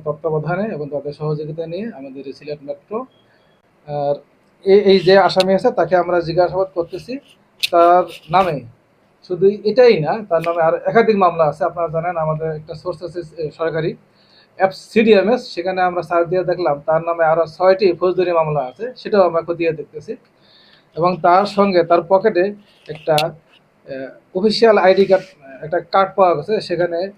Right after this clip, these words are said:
নিষিদ্ধ ঘোষিত ছাত্রলীগের সংগঠন, সেই সংগঠনের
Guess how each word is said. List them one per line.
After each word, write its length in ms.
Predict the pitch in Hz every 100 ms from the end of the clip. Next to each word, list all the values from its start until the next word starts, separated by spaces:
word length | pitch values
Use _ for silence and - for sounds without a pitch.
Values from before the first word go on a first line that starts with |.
| _ _ _ -
নিষিদ্ধ 380 | 156 208 196 180
ঘোষিত 260 | 180 185
ছাত্রলীগের 560 | 185 175 170 175 170 170
সংগঠন, 440 | 160 165 175 220 247 - _ _
সেই 140 | - 160
সংগঠনের 440 | 170 165 170 175